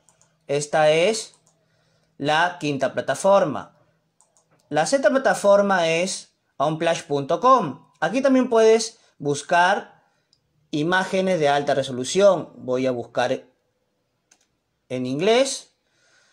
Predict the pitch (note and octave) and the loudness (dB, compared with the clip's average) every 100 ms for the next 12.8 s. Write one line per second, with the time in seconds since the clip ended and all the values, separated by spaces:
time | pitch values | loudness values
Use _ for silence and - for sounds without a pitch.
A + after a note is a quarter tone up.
0 | _ - A3+ C4 A#3+ G#3+ G3+ G3 G3 F#3+ | _ -4 0 2 2 2 0 0 2 2
1 | F#3+ - _ F3 F3 F3 F3 F3+ F#3 D#3+ | 0 -6 _ -2 0 0 0 -2 -2 -2
2 | D#3 D3 D#3 D3 C#3 C3 B2+ B2 A#2 - | -2 -2 -4 -4 -4 -4 -4 -6 -6 -2
3 | E3 E3 F3 E3+ C3+ A2 - A2+ A2 G2+ | -2 -2 -6 -6 -8 -8 -4 -4 -4 -10
4 | F#2+ - G#2+ B2+ E3+ D#3+ C3+ - _ _ | -14 -10 -4 0 2 0 -4 -16 _ _
5 | _ _ _ _ B2 B2+ D#3 E3 F#3 G#3+ | _ _ _ _ -8 -4 -2 0 2 2
6 | G#3+ G#3+ G#3 G#3+ G#3+ - - E3+ E3 F3+ | 2 4 4 4 -2 -12 -2 -2 0 -4
7 | C#3+ D3+ C#3 C3 D#3 F#3 G3 F3+ F#3 F#3+ | -2 -4 -2 -2 -2 0 0 2 0 0
8 | - C#3+ C3 B2 B2 A#2+ C3 A2+ - - | -4 -6 -6 -6 -8 -4 -4 -4 -8 -18
9 | _ _ _ _ - C3+ D#3 C3 B2 G#3+ | _ _ _ _ -4 0 2 0 0 0
10 | B3 A#3 A3+ A3 A3+ F#3 D#3 C#3 - F3 | 0 2 4 4 2 0 -8 -6 0 2
11 | G#3+ B3+ C4 B3+ B3+ C4+ - _ _ _ | 2 2 2 4 2 0 -6 _ _ _
12 | - C3 D3+ D3 D3+ D#3 D#3 _ | -12 -4 -2 0 0 -2 -6 _